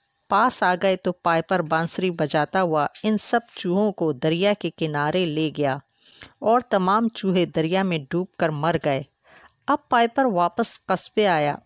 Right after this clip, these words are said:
और अपनी रकम का मुतालबा किया, लेकिन हिमालयन के लोग लालची निकले और अपने वादे से मुकर गए। उन्होंने बहुत थोड़ी रकम पाइपर को देना चाही, लेकिन पाइपर ने उसे लेने से इनकार कर दिया।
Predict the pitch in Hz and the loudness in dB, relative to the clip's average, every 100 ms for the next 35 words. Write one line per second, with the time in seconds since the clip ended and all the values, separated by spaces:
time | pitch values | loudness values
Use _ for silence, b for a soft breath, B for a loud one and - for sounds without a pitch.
0 | - 190 208 - 214 196 175 170 165 214 | -4 0 0 0 0 0 0 -2 0 0
1 | 214 185 180 165 160 160 151 160 127 127 | 0 0 2 0 2 -2 0 0 0 -4
2 | _ _ _ _ _ _ - 190 165 160 | _ _ _ _ _ _ -8 -2 0 2
3 | 170 147 139 156 160 165 180 165 160 147 | 0 -2 -6 -2 0 0 -2 -2 -2 0
4 | 165 165 151 147 156 180 - 185 156 151 | -2 -2 -4 0 0 0 -2 -2 -2 -4
5 | 135 - b b b b b - 254 277 | -6 -6 b b b b b -2 0 0
6 | - 247 151 160 175 214 - 180 156 - | 0 -2 0 0 0 0 0 -2 -2 -2
7 | 160 156 143 139 b b b b 233 262 | -2 0 0 -2 b b b b 2 2
8 | 277 226 214 302 302 - 247 247 214 247 | 2 0 0 0 0 -2 0 2 2 0
9 | 240 - 175 185 226 226 214 170 170 185 | -4 0 0 2 0 0 0 0 0 0
10 | 185 - 165 156 170 143 143 156 170 - | -2 0 0 -2 -4 -6 -4 -4 -4 -6
11 | - 156 165 196 185 165 160 - 170 151 | -2 -2 0 -2 -2 -2 -2 -2 -2 -2
12 | 165 185 - 165 139 151 151 185 156 131 | -2 -2 -2 -4 -4 -2 -2 -2 -4 -4
13 | 139 143 | -4 -4